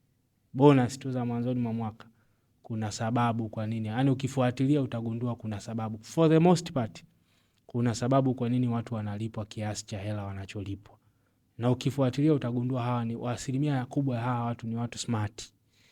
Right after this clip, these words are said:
Ni watu smart, ni watu wanaojali muda, ni watu ambao siku yake moja anafanya mambo ambayo yanafanya astahili hicho anachopewa. Hmm. Na unajua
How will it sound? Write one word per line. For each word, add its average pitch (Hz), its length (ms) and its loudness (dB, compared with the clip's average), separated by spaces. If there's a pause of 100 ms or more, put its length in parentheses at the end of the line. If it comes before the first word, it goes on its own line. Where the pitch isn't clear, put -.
(180)
Ni 120 60 -4
watu 123 240 -2
smart, 127 380 0
ni 113 140 -2
watu 117 200 -4
wanaojali 113 480 -4
muda, 123 320 0
ni 117 100 -4
watu 127 220 -2
ambao 120 280 -2
siku - 280 -6
yake 139 240 -2
moja 120 400 -2 (720)
anafanya 151 880 6 (180)
mambo 147 320 6
ambayo 135 240 4
yanafanya 127 640 2
astahili 127 540 0
hicho 123 280 -2
anachopewa. 110 640 -6 (600)
Hmm. 101 180 -12 (560)
Na 135 140 2
unajua 160 460 8